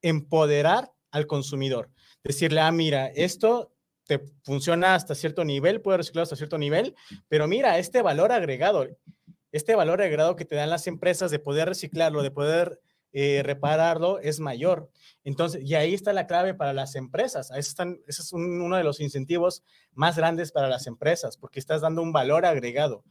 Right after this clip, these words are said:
Al hacerlo un producto que se puede reparar, reintegrar o reciclar, estás dando un valor agregado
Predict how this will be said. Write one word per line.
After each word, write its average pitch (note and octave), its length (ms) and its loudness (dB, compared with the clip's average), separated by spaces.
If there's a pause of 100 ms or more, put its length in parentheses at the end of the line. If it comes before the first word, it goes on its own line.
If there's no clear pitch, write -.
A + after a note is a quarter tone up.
(280)
Al D3 160 2
hacerlo G3+ 340 2
un A3 100 -2
producto F#3+ 560 0
que C#3 80 -8
se C#3+ 120 -6
puede F3 280 4
reparar, C#3 600 0
reintegrar C#3 640 0
o C3 60 -14
reciclar, C#3 540 -2 (560)
estás D3+ 260 0
dando F3+ 220 0
un F3+ 80 0
valor D#3 280 6
agregado D#3 560 4